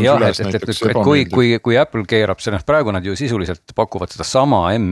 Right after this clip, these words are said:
Speaker 2: ühte peaaegu, no seal on graafikaprotsessoris marginaalne erinevus, aga, aga põhimõtteliselt seda sama M ühte ju pakutakse kõikides Apple'i arvutides täna, olgu see iMac, olgu see
Speaker 1: Mhm.
Speaker 2: MacBook Air ja olgu see siis MacBook Pro.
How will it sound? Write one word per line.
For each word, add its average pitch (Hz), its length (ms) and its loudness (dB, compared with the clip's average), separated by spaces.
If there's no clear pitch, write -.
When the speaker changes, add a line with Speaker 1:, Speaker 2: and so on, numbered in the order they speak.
Speaker 2:
ühte - 240 -8
peaaegu, 87 480 2
no - 0 -
seal 98 160 -4
on 87 80 -2
graafikaprotsessoris 87 800 -4
marginaalne 85 480 0
erinevus, 85 320 -4
aga, 156 160 -4
aga - 160 -6
põhimõtteliselt 107 400 -2
seda - 140 -8
sama 131 340 2
M 110 160 0
ühte - 160 -4
ju 87 160 -2
pakutakse - 400 -8
kõikides 80 600 -4
Apple'i - 300 -2
arvutides 87 400 -4
täna, 76 220 0
olgu 82 160 -4
see 104 240 2
iMac, 98 380 -2
olgu 92 240 -4
see 85 160 0
Speaker 1:
Mhm. 156 160 0
Speaker 2:
MacBook 98 400 -4
Air 104 220 2
ja 90 80 -4
olgu 92 260 -2
see 85 300 0
siis 80 160 -8
MacBook - 500 -6
Pro. 120 200 2